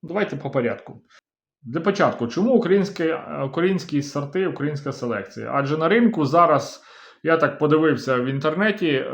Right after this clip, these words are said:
дуже розповсюджені і гоняться за ними. Це європейські сорти, італійські і американські.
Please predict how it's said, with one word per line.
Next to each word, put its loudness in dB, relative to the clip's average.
дуже 0
розповсюджені 0
і 0
гоняться -2
за -8
ними. -6
Це -8
європейські 4
сорти, -4
італійські -4
і -4
американські. -2